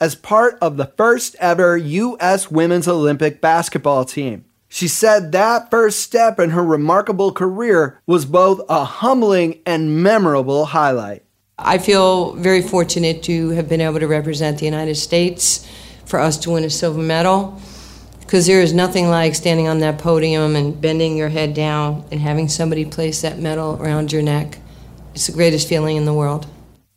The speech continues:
Speaker 1: In a moving and inspiring induction speech, Lieberman illustrated how playing sports can change one's life, and she encouraged people to reach towards their life goals.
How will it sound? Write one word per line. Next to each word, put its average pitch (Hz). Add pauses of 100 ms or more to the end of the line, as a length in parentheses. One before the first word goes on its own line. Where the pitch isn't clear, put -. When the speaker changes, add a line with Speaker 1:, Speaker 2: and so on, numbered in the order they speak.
(140)
Speaker 1:
In 180
a 180
moving 240
and 180
inspiring 208
induction 170
speech, 135 (400)
Lieberman 196
illustrated 170
how 180
playing 202
sports 185
can 143
change 185
one's 190
life, 185 (300)
and 170
she 196
encouraged 180
people 175
to 156
reach 165
towards 160
their 131
life 143
goals. 127